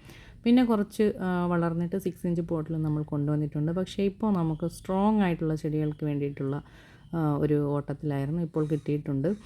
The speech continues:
അത് ഇപ്പോൾ നമ്മൾ ഫൈവ് ലിറ്റർ പ്ലാന്റ്സ് അവൈലബിൾ ആക്കിയിട്ടുണ്ട്. നല്ല, ആ, ഹെൽത്തി ആയിട്ടുള്ള പ്ലാന്റ്സ് ആണ് ഇപ്പോൾ വന്നിട്ടുള്ളത്. ഒരുപാട് പേർക്ക് ചെറിയ റോസുകൾ, ആ, പിടിച്ച് കിട്ടിയിട്ടുണ്ട്. ഒരുപാട് പേര് അത് പിടിച്ച് കിട്ടി എനിക്ക് ഫോട്ടോസെല്ലാം ഇടാറുണ്ട്.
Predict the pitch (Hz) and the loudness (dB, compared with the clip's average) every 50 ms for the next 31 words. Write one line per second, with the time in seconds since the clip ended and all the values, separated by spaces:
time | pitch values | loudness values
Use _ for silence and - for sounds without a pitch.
0 | - - - - - - - 165 160 147 147 147 147 147 139 - - - - 170 | -20 -20 -20 -20 -20 -10 -4 -2 0 2 2 2 2 0 -2 -4 -8 -6 -6 -4
1 | 160 - 151 147 147 147 147 151 151 - 160 151 151 156 151 151 160 151 151 147 | -2 0 0 0 2 0 0 -2 -2 -2 -2 0 0 0 0 0 -2 -2 -2 -2
2 | 143 143 143 143 - - 156 147 147 143 147 151 151 151 147 143 135 - 151 147 | -2 -2 -2 -4 -4 -6 -6 -4 -4 -2 -2 -2 -2 -2 -2 -4 -4 -4 -4 -6
3 | 143 - - 143 139 143 170 220 240 226 175 156 151 151 147 147 147 156 - - | -6 -4 -4 -2 -2 0 0 -2 -2 -4 -2 -2 0 0 0 0 0 -2 -4 -4
4 | - 202 156 147 143 135 151 156 151 147 - - 156 151 147 143 - 151 147 143 | -6 -4 -2 -2 -2 0 0 0 0 0 -2 0 0 0 0 0 -2 -2 -2 -2
5 | 143 143 143 - - 160 151 156 151 143 143 143 147 - - 151 147 147 147 143 | -2 -4 -4 -6 -8 -8 -6 -4 -4 -4 -2 -4 -6 -6 -4 -4 -2 -2 -4 -4
6 | - 151 147 147 147 147 147 - - 147 147 147 175 185 196 196 190 208 202 202 | -4 -4 -4 -2 -4 -4 -6 -4 -4 -4 -2 -2 0 0 0 0 2 2 2 4
7 | 190 196 185 175 165 185 175 175 175 165 165 170 175 170 160 156 156 - - 160 | 4 2 2 2 0 -4 -2 0 0 2 2 2 2 2 0 -2 -2 -4 -6 -4
8 | 156 156 175 208 - - - - - - - - - - 170 170 156 - 180 170 | -4 -4 -6 -8 -10 -18 -20 -20 -20 -20 -20 -12 -4 0 0 2 4 4 2 2
9 | 165 - - 175 165 151 165 156 156 165 160 160 175 190 185 214 214 214 208 208 | 2 2 2 2 2 2 0 -2 0 0 0 0 0 0 2 4 4 4 4 4
10 | 196 185 175 180 175 170 170 175 170 165 160 - 170 160 156 165 160 156 156 165 | 4 4 4 4 2 0 -2 -4 -4 -4 -2 -2 -4 -2 -2 -2 -2 -2 -2 -4
11 | 165 - 156 156 147 151 151 151 - 165 160 156 156 147 143 143 143 147 139 139 | -4 -4 -4 -4 -2 -2 -4 -4 -2 -2 0 0 0 0 0 -2 -2 -2 -4 -4
12 | 147 | -4